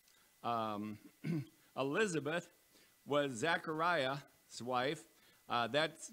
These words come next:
John the Baptist's mother. And now there's not a whole lot in the Bible talked about her except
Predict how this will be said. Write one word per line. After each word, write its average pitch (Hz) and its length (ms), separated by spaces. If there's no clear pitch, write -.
John 175 400
the 160 80
Baptist's 160 760
mother. 127 440
And 147 100
now 175 100
there's 180 180
not 226 220
a 196 60
whole 202 280
lot 190 300
in 156 100
the 151 80
Bible 156 400
talked 160 460
about 160 320
her 160 160
except 135 580